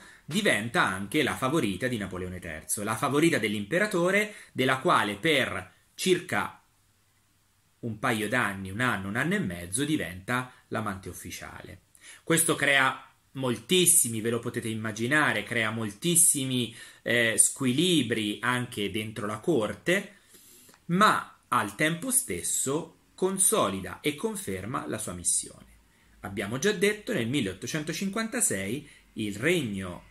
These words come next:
di Sardegna è al fianco della Francia nella guerra turca, russo-turca di Crimea.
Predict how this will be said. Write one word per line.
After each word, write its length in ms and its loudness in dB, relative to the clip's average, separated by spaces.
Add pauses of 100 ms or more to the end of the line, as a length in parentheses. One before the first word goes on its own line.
(120)
di 120 -2
Sardegna 840 0
è 360 0
al 180 -4
fianco 760 -2 (200)
della 280 0
Francia 720 -4 (180)
nella 280 -2
guerra 720 0 (100)
turca, 680 -2 (200)
russo-turca 1000 -4
di 180 -8
Crimea. 560 -12